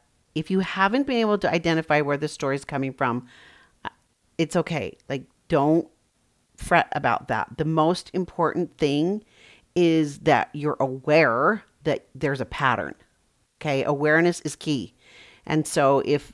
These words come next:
you've just been able to see a pattern, but you're not quite sure why or where, why you do it, it's okay. You know, it might surface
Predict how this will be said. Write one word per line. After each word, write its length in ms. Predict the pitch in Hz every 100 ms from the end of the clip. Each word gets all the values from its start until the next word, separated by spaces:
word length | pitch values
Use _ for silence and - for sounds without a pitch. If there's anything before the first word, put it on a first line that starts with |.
| _
you've 220 | - 143 143
just 200 | 165 160
been 120 | 170
able 160 | 170
to 100 | 165
see 160 | 165 175
a 60 | 165
pattern, 380 | 180 165 170
but 100 | 170
you're 80 | 139
not 180 | 151 139
quite 220 | - 156
sure 540 | 151 175 156 151 147 -
why 680 | - 127 151 170 170 170 170
or 120 | 123
where, 600 | 135 151 151 139 147 143 - _ _ _ - _ _
why 160 | - 139
you 160 | 165 165
do 160 | 165
it, 260 | 170 160 - _ _ _ _ _ _ _
it's 100 | -
okay. 240 | 180 165 104 - _ _ _ _ _ _ _ _ _ _ -
You 100 | 156
know, 140 | 143
it 140 | 131 151
might 240 | 151 -
surface 600 | - 147 151 143 - -